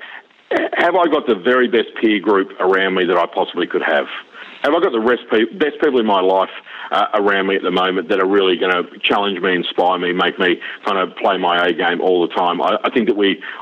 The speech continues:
always need to do that. And that people might be, those people might be,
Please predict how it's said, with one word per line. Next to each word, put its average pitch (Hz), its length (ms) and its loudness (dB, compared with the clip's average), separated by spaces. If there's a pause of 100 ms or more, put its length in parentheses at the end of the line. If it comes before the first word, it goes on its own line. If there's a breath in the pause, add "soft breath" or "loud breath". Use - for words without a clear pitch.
always 113 320 2
need 98 160 0
to 98 80 0
do 95 140 4
that. 101 180 0
And 127 80 0
that 156 160 0
people 147 220 2
might 123 280 0
be, 110 320 2 (380 loud breath)
those 123 200 2
people 123 200 2
might 110 280 2
be, 104 240 2